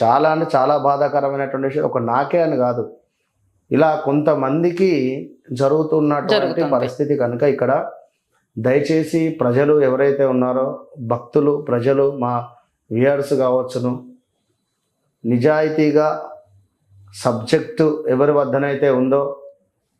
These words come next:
Speaker 1: ఒక కట్టు, బొట్టు, ఓ నాలుగు మాలలు వేయగానే అయిపోదు. గురు బలం అనేటువంటిది ఉండాలి ఇక్కడ, అమ్మవారి బలం ఉండాలి ఇక్కడ,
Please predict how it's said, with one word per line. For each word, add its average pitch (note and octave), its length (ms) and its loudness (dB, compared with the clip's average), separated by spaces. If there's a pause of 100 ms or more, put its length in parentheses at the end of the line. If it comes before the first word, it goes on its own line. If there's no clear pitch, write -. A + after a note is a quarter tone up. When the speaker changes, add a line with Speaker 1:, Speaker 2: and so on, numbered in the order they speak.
(460)
Speaker 1:
ఒక B2+ 260 -2
కట్టు, D#3 520 0
బొట్టు, C3 380 0
ఓ D3 280 0
నాలుగు C3 340 0
మాలలు C#3+ 380 2
వేయగానే C3+ 760 0 (440)
అయిపోదు. B2+ 680 0 (1040)
గురు C#3 240 2
బలం D#3 300 2
అనేటువంటిది C#3 560 -2
ఉండాలి B2 320 0
ఇక్కడ, A2+ 360 -4 (280)
అమ్మవారి D3+ 460 2
బలం B2+ 380 0
ఉండాలి A#2+ 340 0
ఇక్కడ, A#2 320 -6